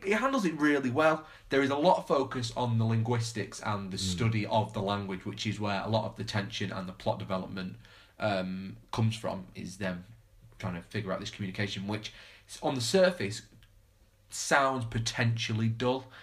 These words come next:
Speaker 1: It's not that.
Speaker 2: Mm.
Speaker 1: It is really clever. It feeds you a lot of information slowly. You've got to take some leap of faith with the science because you, you fully don't understand it, but it gives you enough to feel that you've got a grasp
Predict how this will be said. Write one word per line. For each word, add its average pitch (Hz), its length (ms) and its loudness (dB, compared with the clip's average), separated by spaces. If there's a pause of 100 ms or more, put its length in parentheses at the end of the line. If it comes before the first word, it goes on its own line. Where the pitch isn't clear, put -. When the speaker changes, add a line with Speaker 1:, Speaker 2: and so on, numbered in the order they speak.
(220)
Speaker 1:
It's 127 280 -4
not 131 380 4
that. 127 360 4
Speaker 2:
Mm. 104 200 -4
Speaker 1:
It 120 120 2
is 117 140 0
really 139 420 2
clever. 120 520 2 (300)
It - 100 -8
feeds 127 180 2
you 123 80 4
a - 20 0
lot 143 200 4
of 147 80 -4
information 127 560 -2
slowly. 127 760 4 (540)
You've 127 140 -6
got 160 100 6
to - 60 -6
take 127 160 2
some 139 340 2
leap 127 220 0
of 120 80 -2
faith 123 320 2
with 120 120 -2
the 110 60 -4
science 120 380 2
because 113 360 0 (100)
you, 117 140 -2 (160)
you 127 80 -2
fully 123 240 4
don't 117 180 2
understand 117 340 0
it, 110 60 -2
but 117 100 -2
it 120 40 0
gives 120 200 2
you 123 80 2
enough 120 360 0
to 113 60 -12
feel 120 240 2
that 110 120 0
you've 113 100 0
got 120 120 0
a 110 40 6
grasp 117 640 0